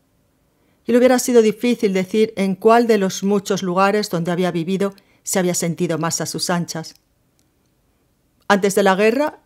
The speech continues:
era Europa y el Cercano Oriente, durante la guerra las Antillas y América del Sur, y ella lo había acompañado sin reiterar demasiado sus quejas,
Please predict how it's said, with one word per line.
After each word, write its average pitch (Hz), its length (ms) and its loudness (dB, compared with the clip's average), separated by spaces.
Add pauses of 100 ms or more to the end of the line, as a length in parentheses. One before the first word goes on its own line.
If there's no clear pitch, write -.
era 185 160 -2
Europa 196 560 0
y 180 80 -2
el 165 60 -2
Cercano 175 340 -4
Oriente, 190 480 -2 (260)
durante 180 300 2
la 165 140 -4
guerra 185 500 -4
las 180 220 -2
Antillas 170 500 -2
y - 20 -2
América 156 380 -4
del 156 100 -4
Sur, 185 280 -6 (440)
y 240 60 0
ella 254 160 4
lo 247 60 4
había 226 160 6
acompañado 202 640 0
sin 180 240 -4
reiterar 185 520 -2
demasiado 175 560 -2
sus - 220 -10
quejas, 190 400 -4